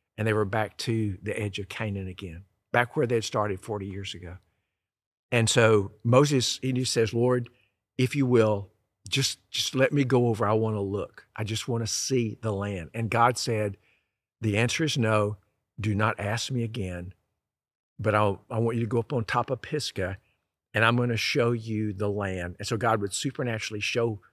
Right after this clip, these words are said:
Moses the land, north, south, east, and west. He was able to see the land. And then God made this statement. And, and the night that Will said it, I just, I became a mess.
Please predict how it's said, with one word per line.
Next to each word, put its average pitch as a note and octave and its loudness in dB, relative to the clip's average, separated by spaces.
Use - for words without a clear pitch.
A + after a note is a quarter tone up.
Moses A2+ -2
the G2 -6
land, G2+ -4
north, G#2+ -2
south, A2 -2
east, A#2 -8
and A2+ -6
west. G2+ -6
He C3 2
was G#2+ -2
able G#2+ 0
to G#2+ -4
see A#2 0
the G#2+ -2
land. F2+ -6
And B2 6
then A#2 6
God B2 6
made B2+ 2
this A#2 0
statement. G2 -2
And, G#2+ 2
and A2+ 2
the G#2+ 2
night A#2+ 2
that A#2 -2
Will A2+ 0
said E3+ 2
it, G2+ -2
I B2+ 4
just, A#2 -2
I A#2 4
became G#2+ -2
a F#2 -4
mess. F#2+ -6